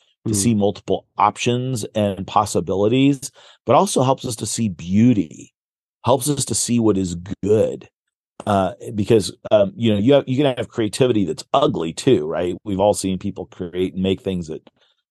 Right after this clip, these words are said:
Speaker 1: that aren't great. Still creative,
Speaker 2: <laughs>
Speaker 1: it's just not great.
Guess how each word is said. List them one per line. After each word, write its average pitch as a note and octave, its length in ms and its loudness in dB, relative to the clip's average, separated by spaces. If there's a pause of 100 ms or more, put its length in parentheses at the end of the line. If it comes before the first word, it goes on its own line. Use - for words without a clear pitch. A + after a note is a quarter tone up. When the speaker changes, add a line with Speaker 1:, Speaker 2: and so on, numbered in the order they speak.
Speaker 1:
that - 100 -4
aren't G#2+ 180 -4
great. A#2 280 0 (120)
Still E3+ 300 -2
creative, C3 680 0
Speaker 2:
<laughs> - 60 -20
Speaker 1:
it's - 120 -14
just - 140 -6
not G#2+ 300 0
great. A2 400 0